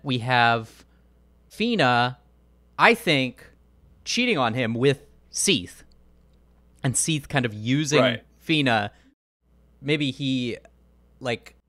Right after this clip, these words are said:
Speaker 1: plays into, like, her cheating on her husband with him in order to do his experiments about, you know, like, creating a dragon person or, like, achieving immortality.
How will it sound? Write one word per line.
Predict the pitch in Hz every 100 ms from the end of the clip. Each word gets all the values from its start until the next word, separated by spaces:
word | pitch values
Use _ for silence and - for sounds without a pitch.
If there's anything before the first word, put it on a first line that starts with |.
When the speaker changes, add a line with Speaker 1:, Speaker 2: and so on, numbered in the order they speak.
| _ _ _ -
Speaker 1:
plays | - 165 139
into, | 139 135 - 131 123
like, | 113 113 -
her | 135 120 113 110 _ _ _ _ _ _ _
cheating | - 160 139
on | 127
her | 120
husband | 135 120 117 110
with | 104
him | 120 104 101 101 - _ -
in | 131
order | 123 117
to | 110 - 123
do | 110 113 120
his | 113 117 104
experiments | - - 135 120 113 107 - - - -
about, | 117 120 104 98 _ -
you | 120
know, | 117 104
like, | 101
creating | - 135 117 110 104
a | 101 101
dragon | 98 123 113 110 104
person | - 110 - 104 95 90 - - - - _
or, | 120
like, | 113 104
achieving | 113 - 113 110
immortality. | 107 104 101 113 107 107 101